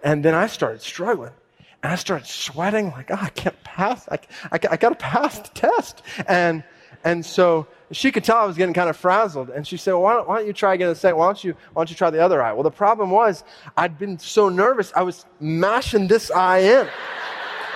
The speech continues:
And so I take my hand off it, and everything's blurry. Like, I can't even see my hand. And I'm like, "I can't see." And she's like, "Sir, why don't you just step aside? Let your wife go, and then we'll, we'll, we'll try you again." And so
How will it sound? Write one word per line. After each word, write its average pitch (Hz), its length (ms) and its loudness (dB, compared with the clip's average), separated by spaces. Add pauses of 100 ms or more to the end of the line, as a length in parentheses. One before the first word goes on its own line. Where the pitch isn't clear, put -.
(100)
And 185 160 0
so 208 120 0
I 196 100 6
take 233 260 2
my 233 140 2
hand 208 200 2
off 254 200 4
it, 180 100 -4
and 180 100 0
everything's 247 520 0
blurry. 151 320 0
Like, 175 180 4
I 233 40 4
can't 247 120 4
even 180 120 -2
see 214 180 -2
my 156 180 2
hand. 220 320 4 (400)
And 196 120 4
I'm 254 160 4
like, 247 200 6
"I 349 40 -2
can't 294 300 4
see." 339 280 4
And 226 100 0
she's 190 120 -6
like, 190 260 0
"Sir, 269 220 2
why 247 180 4
don't 269 100 -2
you 240 60 -2
just 196 140 0
step 190 220 2
aside? 147 500 0 (1900)
Let 196 220 2
your 233 140 0
wife 196 360 2
go, 170 400 0
and 151 80 -10
then 160 160 -2
we'll, 165 100 -4
we'll, 170 220 2
we'll 170 140 -2
try 175 260 2
you 156 160 -4
again." 131 420 -4
And 135 80 -16
so 165 300 2